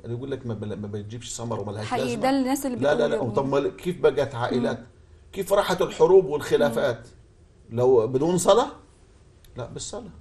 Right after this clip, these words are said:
Speaker 2: مم.
Speaker 1: فتقربت. فطول ما في صلاة، يقول ال-، ال-، ال-،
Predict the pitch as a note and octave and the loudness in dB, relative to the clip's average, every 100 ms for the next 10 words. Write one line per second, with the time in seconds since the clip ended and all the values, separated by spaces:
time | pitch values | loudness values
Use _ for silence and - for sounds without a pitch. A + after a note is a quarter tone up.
0 | - A#3 A3+ - - - - - - - | -18 -18 -16 -20 -20 -20 -20 -20 -18 -10
1 | A#2 A#2 A#2+ D#3+ E3 - - F#2+ - F3 | -10 -6 -6 -4 -8 -12 -18 -12 -6 -2
2 | D#3 E3+ E3 - F3 - - - - - | -2 -4 -6 -4 -4 -6 -8 -20 -20 -20
3 | - A2+ A#2+ D3+ - - - G#2 G2 G2+ | -12 -4 -2 -2 -4 -14 -14 -10 -8 -8
4 | G2 F#2+ F2 | -6 -6 -8